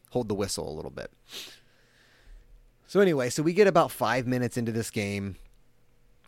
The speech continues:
and this other, the other team just continues to, like,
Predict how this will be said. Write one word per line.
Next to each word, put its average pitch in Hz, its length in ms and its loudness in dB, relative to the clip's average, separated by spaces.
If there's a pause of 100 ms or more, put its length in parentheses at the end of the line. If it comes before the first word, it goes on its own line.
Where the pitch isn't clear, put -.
(140)
and 107 540 -4 (920)
this 135 240 -2
other, 131 300 2
the 123 140 0
other 123 160 0
team 127 280 0
just 107 180 -4
continues 127 640 0
to, 117 140 -4
like, 104 320 -6